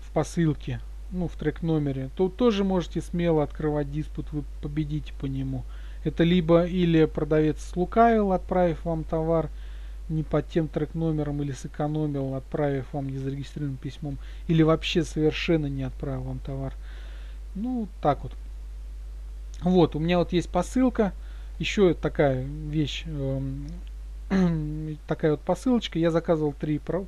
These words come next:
провода заряд-, зарядных. Мне продавец написал, типа, «Так и так, я вам отправил, посылка дешевая, я вам отправил незарегистрированным письмом, ждите». Он мне расписал там все, типа, «По малейшей проблеме пишите мне, мы сразу вам поможем».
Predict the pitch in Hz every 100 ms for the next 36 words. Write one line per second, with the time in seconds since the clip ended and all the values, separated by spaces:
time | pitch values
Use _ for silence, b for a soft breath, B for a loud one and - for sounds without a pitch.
0 | - 233 254 214 185 175 180 180 175 -
1 | 180 190 156 170 165 151 - B B B
2 | 208 226 185 160 175 180 - 156 - -
3 | 226 220 - - 156 B B B - 185
4 | 175 190 185 180 180 220 202 170 - 196
5 | 202 175 156 147 - 160 - 196 160 151
6 | - 262 254 185 156 196 175 147 - 180
7 | 185 147 160 160 139 131 - 147 147 135
8 | 135 - 135 123 127 143 185 - 135 B
9 | B B B B - 180 196 202 196 -
10 | 214 - 247 226 220 180 - - 220 -
11 | 185 175 165 160 156 - - 180 185 208
12 | 208 196 - 175 202 196 214 220 196 -
13 | 180 202 175 180 190 208 165 139 170 170
14 | 147 147 147 139 131 127 123